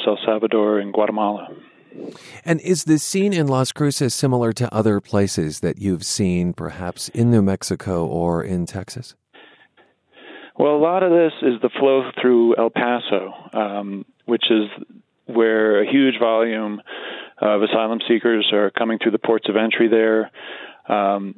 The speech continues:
Speaker 1: as you mentioned, Annunciation House is, um,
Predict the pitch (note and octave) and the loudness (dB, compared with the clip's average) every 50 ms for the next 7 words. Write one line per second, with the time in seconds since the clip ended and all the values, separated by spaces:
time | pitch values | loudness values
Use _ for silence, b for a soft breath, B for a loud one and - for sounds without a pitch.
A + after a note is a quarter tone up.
0 | _ _ - A#2+ A#2 G#2+ A#2 A#2+ A#2 A#2+ B2 C3 B2+ - - B2 A#2+ A#2 A2+ A2+ | _ _ -2 0 0 2 0 0 0 2 2 2 0 2 2 2 2 2 2 2
1 | A#2 A#2+ A#2 A2+ - A#2 A#2+ A#2+ B2 A#2 - B2 A2 G#2+ A2+ A#2 A2+ A2+ A2 G#2+ | 2 0 0 0 2 4 4 4 4 4 2 -2 -2 -2 -2 0 0 0 0 0
2 | - - - C#3 - - A2+ G#2+ A2 G#2+ G#2+ G#2+ G#2 - - - - - A2+ G#2+ | -2 -2 -2 -2 0 2 2 4 4 2 2 0 -2 -2 -4 -4 -2 0 0 2
3 | G#2 G#2+ G#2 G#2 G#2 G#2 G2+ G2 | 2 2 0 0 -2 -6 -8 -10